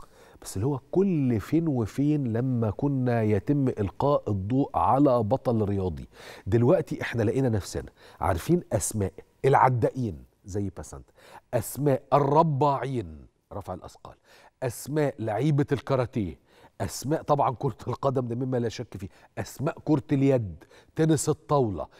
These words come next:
آه، سكواش، وهكذا، ولاد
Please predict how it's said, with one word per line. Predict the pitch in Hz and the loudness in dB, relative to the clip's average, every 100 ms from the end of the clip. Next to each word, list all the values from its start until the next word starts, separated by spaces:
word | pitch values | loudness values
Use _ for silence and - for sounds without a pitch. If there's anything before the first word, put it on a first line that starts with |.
| - | -10
آه، | 123 139 | -2 -2
سكواش، | 131 - 151 160 143 110 - - 123 - _ | -2 -6 2 4 4 0 -10 -10 -10 -10 _
وهكذا، | 123 180 156 - 147 98 - _ _ _ _ _ _ | -4 -2 -4 -4 -4 -4 -10 _ _ _ _ _ _
ولاد | 104 127 147 202 185 143 | 0 2 4 4 2 -2